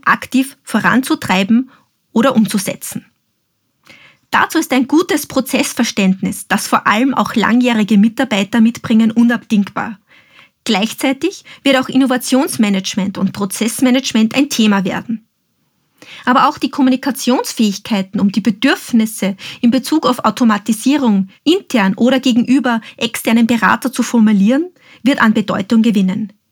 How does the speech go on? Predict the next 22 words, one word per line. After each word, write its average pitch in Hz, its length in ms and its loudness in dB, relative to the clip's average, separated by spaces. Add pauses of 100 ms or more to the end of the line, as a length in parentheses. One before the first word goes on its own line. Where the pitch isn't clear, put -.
(320)
Daneben 269 400 4
wird 269 160 2
auch 226 100 0
die - 120 -2
Beratungskompetenz 226 1300 0
durch 214 140 0
frei 226 360 0
werdende 226 400 2
Ressourcen 247 440 0
an 208 120 2
Bedeutung 220 540 0
gewinnen. 196 480 0 (320)
Gerade 226 360 2
in 285 100 2
der 254 100 2
Steuerberatung 233 1000 0
können 220 300 2
Bilanzbuchhalter 220 800 0
und 240 140 2
auch 226 140 -4
Buchhalter 190 640 -2 (300)
Klienten 269 640 0